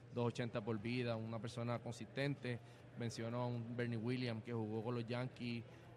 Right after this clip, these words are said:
eh, center field. Eh, mencionó a uno de los mejores catchers ofensivos que hemos tenido, Jorge Posada. ¿Sabes? Que, que al final yo no estoy diciendo que son first ballot, pero si tú tienes diez años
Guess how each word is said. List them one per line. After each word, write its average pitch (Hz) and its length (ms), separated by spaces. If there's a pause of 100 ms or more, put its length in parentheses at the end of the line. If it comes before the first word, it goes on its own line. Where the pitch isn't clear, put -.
eh, 113 760
center 117 320
field. 135 440 (360)
Eh, 113 520
mencionó 117 440
a - 40
uno 131 180
de 131 60
los 127 100
mejores 123 320
catchers 120 320
ofensivos 120 460
que 120 60
hemos 120 180
tenido, 123 320
Jorge 120 200
Posada. 117 520 (300)
¿Sabes? 165 320
Que, 143 280 (280)
que 151 180
al 147 120
final 175 440
yo 151 100
no 156 80
estoy 170 160
diciendo 170 320
que 143 100
son 156 280 (220)
first 143 280
ballot, 135 320 (840)
pero 123 640
si 135 140
tú 123 100
tienes 147 260
diez 156 240
años 147 320